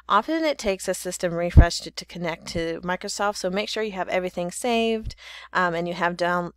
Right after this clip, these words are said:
uh, Zotero downloaded, and just restart. Often that will fix the problem. If that doesn't fix the problem, you need to make sure that your Zotero connector, which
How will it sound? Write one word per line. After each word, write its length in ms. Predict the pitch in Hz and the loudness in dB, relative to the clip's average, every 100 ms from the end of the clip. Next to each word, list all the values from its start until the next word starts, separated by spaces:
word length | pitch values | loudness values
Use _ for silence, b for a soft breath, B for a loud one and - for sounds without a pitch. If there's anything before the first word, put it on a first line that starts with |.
| - | -2
uh, 140 | 180 | -2
Zotero 500 | 170 170 - 165 170 | 0 -4 -4 -4 -2
downloaded, 600 | 233 233 220 214 208 208 185 | 2 2 4 2 2 0 -2
and 160 | 175 | -6
just 240 | 165 - - | -6 -10 -12
restart. 880 | 165 156 180 185 - 76 - _ - - B B B B | -18 -12 -8 -8 -4 -6 -6 _ -18 -18 B B B B
Often 320 | 190 - 202 | 2 2 0
that 140 | 190 - | 0 2
will 120 | 185 | 6
fix 260 | 165 165 - | 6 6 -6
the 80 | |
problem. 540 | - - - 95 104 - B B - | -10 -10 -8 -8 -12 -16 B B -8
If 160 | 202 | -2
that 180 | - 320 | 0 2
doesn't 280 | 262 226 226 | 2 0 6
fix 160 | - | 6
the 80 | 190 | 4
problem, 440 | - 180 175 185 185 | -8 -6 0 0 0
you 120 | 214 | 0
need 180 | 277 302 | -2 -2
to 80 | |
make 180 | 311 285 | -2 -2
sure 220 | - 214 | -2 -2
that 160 | 196 185 | 0 -2
your 140 | 185 | -2
Zotero 560 | 185 190 - 190 196 202 | -2 -4 -2 2 2 2
connector, 680 | - 190 165 - 240 285 277 | -2 -2 -2 -2 0 0 -2
which 300 | 190 175 | -4 -4